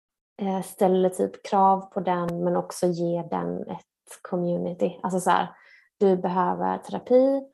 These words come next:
vi har pratat med offret, den vill inte att du kommer till det här stället, du, eh, får den här, den här kontakten av oss,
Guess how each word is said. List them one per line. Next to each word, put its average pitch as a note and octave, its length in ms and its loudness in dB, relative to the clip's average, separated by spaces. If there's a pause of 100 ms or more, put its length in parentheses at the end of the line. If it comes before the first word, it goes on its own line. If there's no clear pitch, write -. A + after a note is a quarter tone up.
(280)
vi G#3 140 2
har G3+ 80 6
pratat F#3 200 2
med F3+ 120 -2
offret, A3+ 520 -4
den F3+ 160 0
vill F3+ 100 2
inte F3 140 -4
att - 80 -20
du F#3 160 -2
kommer F3+ 300 -4
till F3+ 120 -10
det F3+ 60 -6
här A3+ 160 2
stället, G#3+ 560 0 (540)
du, F#3+ 420 2
eh, F3+ 200 2 (260)
får F3 240 2
den F3 140 -4
här, F3 260 0
den F#3 100 -4
här F#3 360 0
kontakten F#3+ 600 -6
av F#3+ 120 -2
oss, F3+ 480 -2